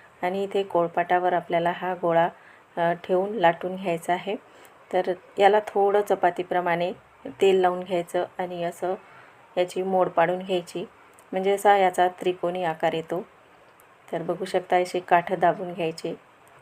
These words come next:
तर असा हा त्रिकोणी आकार येतो आणि थोडं पीठ लावून हे लाटून घ्यायचं आहे. तर गोल लाटायचं नाही, तर त्रिकोणी आपल्याला लाटून घ्यायचं. तर अशा पद्धतीने मस्त असा त्रिकोणी आकार येत आहे आपला. हा पराठा आपला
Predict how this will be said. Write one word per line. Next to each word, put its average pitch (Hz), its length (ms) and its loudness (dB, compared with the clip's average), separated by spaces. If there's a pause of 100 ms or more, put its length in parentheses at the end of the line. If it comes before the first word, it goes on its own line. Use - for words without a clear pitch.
(320)
तर 196 140 4
असा 190 220 4
हा 196 160 4
त्रिकोणी 196 480 0
आकार 175 280 2
येतो 175 420 -2
आणि 185 340 -2
थोडं 190 260 4
पीठ 180 340 -2
लावून 185 260 4 (540)
हे 190 160 2
लाटून 185 340 4
घ्यायचं 175 340 -2
आहे. 180 220 -2 (540)
तर 190 200 -2
गोल 202 220 6
लाटायचं 185 500 2
नाही, 190 220 -4 (140)
तर 214 60 -2 (160)
त्रिकोणी 190 420 0
आपल्याला 170 380 0
लाटून 170 360 -2
घ्यायचं. 180 420 -6 (600)
तर 185 200 2
अशा 180 180 2
पद्धतीने 170 640 0 (480)
मस्त 185 360 -4
असा 185 320 4 (120)
त्रिकोणी 180 400 -2
आकार 165 320 0
येत 160 260 -4
आहे 185 180 0
आपला. 170 300 0 (1040)
हा 196 120 8
पराठा 185 460 4
आपला 185 320 2